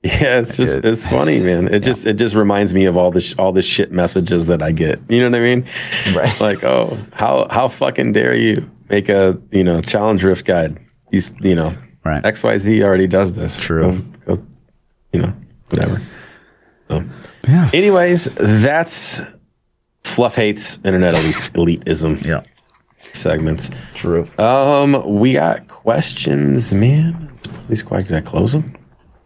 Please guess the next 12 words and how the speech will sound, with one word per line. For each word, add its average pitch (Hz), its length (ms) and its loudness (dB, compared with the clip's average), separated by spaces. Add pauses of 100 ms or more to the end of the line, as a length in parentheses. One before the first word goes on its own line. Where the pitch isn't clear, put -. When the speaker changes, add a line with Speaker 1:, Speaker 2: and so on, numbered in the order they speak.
(480)
Speaker 1:
I - 20 -18
closed 143 360 -2
them. 139 140 -2 (100)
Speaker 2:
Classic. - 560 -4
Speaker 1:
All 87 60 2
right, 85 40 4
here 90 80 4
we 87 60 2
go. 76 160 -4 (380)
Yep. - 200 0 (520)
Episode 123 1200 4 (500)
seventy-six 131 1040 0